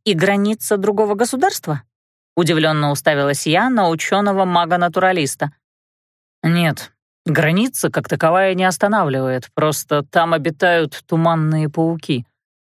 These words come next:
Здоровенные твари в холке выше тебя ростом будут, и при этом устойчивостью к магии обладают. Не хотелось бы с ними встречаться». Я нервно вздрогнула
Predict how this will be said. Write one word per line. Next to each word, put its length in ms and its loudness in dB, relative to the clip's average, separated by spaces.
Здоровенные 800 2
твари 400 2
в 80 -8
холке 420 -2
выше 380 -2
тебя 340 0
ростом 400 -2
будут, 360 -2
и 80 2
при 140 2
этом 260 2
устойчивостью 800 0
к 80 -8
магии 400 0
обладают. 760 0
Не 240 2
хотелось 560 -2
бы 120 -2
с 120 -4
ними 200 0
встречаться». 720 -4
Я 200 2
нервно 400 2
вздрогнула 640 0